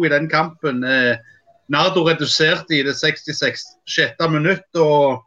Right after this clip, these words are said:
det vil si at, eh, fram, ser ut som de går mot et så tiltrengt, eh, trepoenger der.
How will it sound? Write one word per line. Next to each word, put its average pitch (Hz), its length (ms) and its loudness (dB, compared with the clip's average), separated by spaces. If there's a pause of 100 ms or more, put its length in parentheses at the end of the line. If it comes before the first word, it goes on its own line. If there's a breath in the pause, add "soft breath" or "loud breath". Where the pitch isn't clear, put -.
(340)
det 147 160 0
vil 151 80 -2
si 160 140 2 (100)
at, 147 160 -4
eh, 139 460 4 (300)
fram, 160 420 -2
ser 135 260 -4
ut 143 100 -8
som 151 120 -4
de 143 140 -4 (160)
går 147 260 2
mot 139 200 -6
et 135 160 -2 (360)
så 147 300 -2 (140)
tiltrengt, 147 480 -4 (200)
eh, 127 160 0 (360)
trepoenger 143 580 0
der. - 160 -8